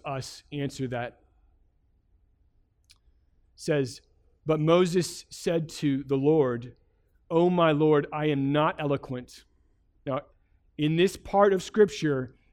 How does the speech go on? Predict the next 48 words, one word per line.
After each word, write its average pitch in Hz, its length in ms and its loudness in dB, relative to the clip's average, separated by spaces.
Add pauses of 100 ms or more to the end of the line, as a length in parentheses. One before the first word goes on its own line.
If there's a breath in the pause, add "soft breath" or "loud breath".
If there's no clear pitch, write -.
(160)
he 180 220 0
is 160 120 0
engaging 165 840 2
God 147 560 6
because 135 440 -2
God 147 260 2
has 151 120 -4
told 165 280 0
him, 147 140 0 (200 soft breath)
"You're 147 220 2
going 175 200 4
to 180 60 2
my 175 160 4
people. 151 440 -4 (140 soft breath)
You're 143 120 -2
gonna 156 160 0
tell 175 300 2
them, 143 360 0 (120)
tell 170 200 0
Pharaoh, 151 580 2 (160 loud breath)
he's 160 200 -4
gonna 156 160 2
let 147 180 2
them 143 120 -2
go." 120 260 -4 (1200)
And 156 160 -2
Moses 151 300 0
is 147 80 -8
like, 143 340 2 (1080)
"I 151 80 -4
actually 165 240 0
have 151 120 2
a 143 40 0
list 143 260 0
of 135 100 -6
things 143 340 0
that 143 100 -8
we 143 80 -4
need 135 140 -2
to 123 60 -6
go 139 280 0
through 143 360 -2
before 139 640 0
we 127 140 -6
get 139 160 -6
to - 80 -14
that 139 240 -4
part." 147 360 -4